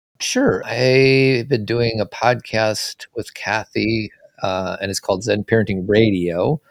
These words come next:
The reason we call Zen Parenting Radio is because when we started this thing, nobody knew what a podcast was. So we wanted to make sure that people knew that it was an audio platform. And since then, I've done a lot of different things. I'm the executive director and co-founder of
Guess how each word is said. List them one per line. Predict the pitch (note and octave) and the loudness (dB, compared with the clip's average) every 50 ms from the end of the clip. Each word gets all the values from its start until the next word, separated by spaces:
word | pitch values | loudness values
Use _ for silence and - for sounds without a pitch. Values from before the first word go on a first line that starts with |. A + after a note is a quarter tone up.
| _ _ _ _ _ _ _ | _ _ _ _ _ _ _
The | - | 0
reason | F#2+ A#2 B2 A2+ A2+ | 2 2 4 4 2
we | A2 | 0
call | F#2+ - A#2 G#2+ | 0 0 0 0
Zen | G2+ G#2+ A2 G#2+ | 2 0 -2 0
Parenting | - A#2 A#2 G#2+ A2 A2 G2 | 0 0 0 0 0 0 2
Radio | G#2+ A2+ B2+ A#2+ A2 | 4 4 4 4 2
is | G#2 F#2+ | 2 0
because | - G#2 G2 - G2 F#2 | -4 -6 -4 -4 -4 -4
when | G2+ G2+ | -4 -4
we | G2+ G2+ | -4 -6
started | - - - A#2 C#3 C3 A2 F#2 | -2 2 4 4 4 4 2 -2
this | G2 F2+ - - | -6 -8 -8 -6
thing, | - F#2+ F#2 F#2 G2 G2+ | -4 -2 -2 -2 -2 -2
nobody | G2+ G2+ G2+ G#2 G#2 G#2 | 0 0 0 0 0 0
knew | G2+ G#2 G#2 | 2 2 2
what | G2+ G2 | 2 0
a | F2+ | 0
podcast | - G2+ G2+ G2 F2+ - F#2+ F2+ - - - | 0 0 0 0 0 0 -2 -2 -2 -2 -2
was. | E2 F#2 - E2+ D#2 E2 - | 0 2 2 2 0 -4 -6
So | - - | -6 -4
we | E2+ E2+ F2+ | -4 -4 -4
wanted | F2 F#2 G2 F#2 F#2 | -4 -4 -4 -4 -6
to | |
make | F#2 F#2 F#2 - - - | -8 -10 -10 -12 -12 -8
sure | - G2+ G2 - | -6 -6 -6 -6
that | - - - _ | -8 -10 -10 _
people | - - A#2 - - A2 | 0 0 2 4 4 2
knew | G#2+ A2 A2+ A2+ | 4 4 4 4
that | G#2 G#2 G2+ | 4 4 4
it | G2 | 4
was | G2 G2 F#2+ G2+ | 4 2 0 0
an | G2 G2 - - | -4 -6 -4 -2
audio | G#2 G#2 G#2+ G2+ G2 F#2+ F2+ F2 | 0 0 2 2 0 0 -2 -4
platform. | - - - E2 D#2+ - - - F#2 F#2 F#2 G2 G2 G2+ - _ _ _ _ _ _ | -4 -4 -2 -2 -2 -4 -6 -8 -6 -6 -6 -6 -8 -12 -16 _ _ _ _ _ _
And | - A2+ A2+ A2+ A2 A2 A2 A2 G#2+ G#2+ A2 G#2+ - - - - | 2 2 4 4 4 4 4 2 2 0 -2 -4 -6 -10 -12 -12
since | - - - C#3+ C3 - - | -6 -2 0 0 0 -2 -2
then, | - G#2+ G2 F#2+ G2 G#2 A#2 B2 A#2 - - - | -2 -2 0 0 0 -2 -2 -4 -6 -8 -8 -6
I've | F#2+ F#2+ G2 G2 F2+ | -4 -4 -4 -4 -4
done | - G2+ G2 F#2+ F#2+ | -2 -2 -2 -2 -2
a | F#2+ | 0
lot | G2+ A#2+ C#3 B2+ | 2 2 2 2
of | G2+ | 0
different | F#2 F#2 - F2+ E2 _ | -4 -8 -10 -14 -14 _
things. | - F#2+ F#2 F2 F2+ F2 | -8 -8 -8 -8 -8 -6
I'm | G2+ F#2+ G2 G2 | -4 -4 -4 -2
the | F#2+ F#2+ | -2 -4
executive | F#2 F#2 - G2+ F#2+ - - F2+ F2 - | -4 -2 0 -2 -2 -2 -6 -10 -8 -2
director | - G2+ G2+ F#2+ - G#2 | 0 0 0 2 0 -2
and | F#2+ F2+ | -4 -2
co-founder | - - G2 F2+ - G#2 F#2+ F#2+ F#2 F#2+ G2 F#2+ F#2+ - | -2 -2 -2 -2 0 -2 -2 0 2 2 2 2 2 2
of | - G2 G2+ G2+ F#2 | 2 2 2 2 0